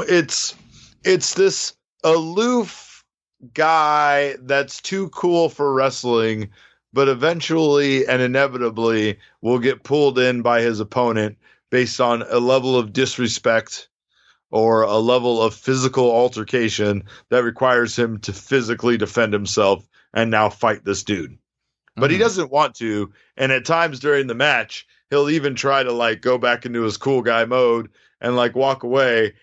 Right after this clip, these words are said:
Speaker 1: And then, of course, he gets pulled back in, so he has to beat a guy's ass even more.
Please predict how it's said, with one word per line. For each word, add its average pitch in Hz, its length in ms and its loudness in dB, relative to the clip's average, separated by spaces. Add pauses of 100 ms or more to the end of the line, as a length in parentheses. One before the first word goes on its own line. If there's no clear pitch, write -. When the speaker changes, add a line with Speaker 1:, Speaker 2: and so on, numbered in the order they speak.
(140)
Speaker 1:
And 127 140 -2
then, 120 420 -2
of 127 160 -2
course, 131 260 0
he 120 80 -2
gets 120 180 -2
pulled 131 240 0
back 117 240 0
in, 120 200 0
so 110 120 -2
he 120 80 2
has 113 200 0
to - 60 -10
beat 117 220 0
a 113 40 0
guy's 107 340 0
ass 113 380 2 (300)
even 113 320 0
more. 98 340 -4